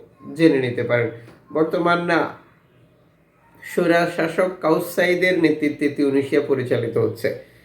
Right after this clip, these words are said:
সে জোর করে ক্ষমতা দখল করার পর থেকে একের পর এক সিদ্ধান্ত নিচ্ছে যা অভিবাসী বিরোধী এবং সাধারণ মানুষের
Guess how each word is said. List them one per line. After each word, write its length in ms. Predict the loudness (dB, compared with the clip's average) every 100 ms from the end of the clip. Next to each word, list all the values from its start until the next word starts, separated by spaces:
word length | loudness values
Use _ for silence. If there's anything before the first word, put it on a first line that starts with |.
| _ -2
সে 100 | -2
জোর 180 | 2 0 0
করে 160 | -2 0
ক্ষমতা 360 | 0 2 2 4
দখল 220 | 4 4 2
করার 280 | 2 2 2
পর 100 | 0 -2
থেকে 220 | -4 -4 -2 -2
একের 220 | -4 -6
পর 140 | -4 -2 -2
এক 60 | -4
সিদ্ধান্ত 380 | -10 0 0 2 2
নিচ্ছে 240 | 2 0 0
যা 100 | 2 0 -4 -16 -20 _ -6
অভিবাসী 500 | -4 2 2 0 -2
বিরোধী 400 | -2 0 0 0 0
এবং 160 | -2 -2 -6 -2
সাধারণ 340 | 2 4 4
মানুষের 380 | 2 -2 -4 -4